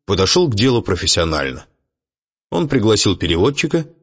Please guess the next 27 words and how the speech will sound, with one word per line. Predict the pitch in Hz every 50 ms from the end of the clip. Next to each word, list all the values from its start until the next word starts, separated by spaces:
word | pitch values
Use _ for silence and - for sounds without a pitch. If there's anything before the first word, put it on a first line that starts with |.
| _ _ _ _ _ _ _
взял | - 90 90 98 110 101 92
несколько | 95 98 90 - 90 85 - 87
листов | 87 85 - - 90 82 80
бумаги, | 76 78 78 78 78 87 104 98 101 98
попросил | 98 - - - 95 - 107 120 - - - 185 160
Сергея | - 135 110 92 95 101 98 92
открыть | 90 - - 95 90 - - -
оба | 98 92 78 80
чемодана | - - 82 78 78 78 80 113 143 123 82 76 - - _ _ _ _ _ _ _ _ _
и | 92 87
приступил | - 92 92 - - 107 - - 175 165 143
к | - -
описи | 139 139 - 117 - - 110
содержимого. | - - 92 90 87 80 82 82 80 76 71 69 69 67 65 - _ _ _ _ _ _ _ _ _ _ _ _ _ _ _ _ _ _ _
Процедура | - 85 92 - 147 147 170 208 202
заняла | 185 147 160 160 160 156 151 156 151 -
около | - - 160 151 147 139 131 123 113
двух | 92 87 85 95 95 - -
часов, | - 92 85 - - - 78 71 - - - - _ _ _ _ _ _ _ _ _ _ _ _ _
потому | - 82 - 98 98 101 95
что | - - 98
сначала | - - 98 95 117 - - 147 143 117 95
Леонарди | 80 87 90 90 92 95 90 85 92
называл | 92 92 90 92 90 92 90 85
по-английски | - 113 110 117 113 95 92 85 80 - - - 76
какой-либо | - 92 - - 90 85 80 80 78 82 76
предмет, | - 80 78 82 80 92 117 139 -